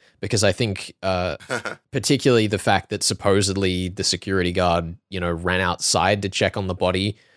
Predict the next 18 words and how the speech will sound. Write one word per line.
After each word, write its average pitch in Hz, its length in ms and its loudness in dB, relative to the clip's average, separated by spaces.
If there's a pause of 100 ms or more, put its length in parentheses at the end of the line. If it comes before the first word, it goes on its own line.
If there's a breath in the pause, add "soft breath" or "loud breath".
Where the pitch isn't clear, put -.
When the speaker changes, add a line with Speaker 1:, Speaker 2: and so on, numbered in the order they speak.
(240 soft breath)
Speaker 1:
when 87 500 -2
I 90 80 -4
believe 104 380 2
we're 104 120 4
told 95 440 0
that 85 180 -2
he 196 240 0
was 127 240 4
told 85 400 0
that 90 240 -2
there 90 140 0
was 87 140 0
someone 95 280 2
else 87 220 0
in 92 80 -2
the 82 80 -4
building. 131 440 2 (800 soft breath)
Um, 80 480 -4